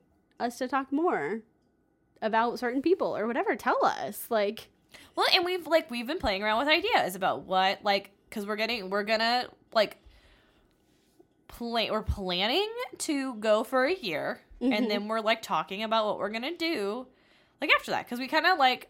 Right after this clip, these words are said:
Speaker 2: we're like, "Okay, a year of this is, is fun, and we're gonna, we, like, we'll come back to this," but, like,
Speaker 1: Yeah.
Speaker 2: there's only so many things that, like, both of us haven't seen. So we're
Speaker 1: Right.
Speaker 2: like, we, we're thinking about taking a break and doing, like, a couple, like, things in between where we can talk about things that we've both seen.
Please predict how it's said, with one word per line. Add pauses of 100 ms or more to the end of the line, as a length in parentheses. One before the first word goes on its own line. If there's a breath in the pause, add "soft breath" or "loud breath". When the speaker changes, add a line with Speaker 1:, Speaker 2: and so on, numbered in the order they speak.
(160)
Speaker 2:
we're
like,
"Okay,
a
year
of
this
is,
is
fun,
and
we're
gonna, (160)
we,
like,
we'll
come
back
to
this,"
but,
like,
Speaker 1:
Yeah. (160 loud breath)
Speaker 2:
there's
only
so
many
things
that,
like,
both
of
us
haven't
seen.
So
we're
Speaker 1:
Right.
Speaker 2:
like,
we,
we're
thinking
about
taking
a
break
and
doing,
like, (320 soft breath)
a
couple,
like, (140)
things
in
between
where
we
can
talk
about
things
that
we've
both
seen.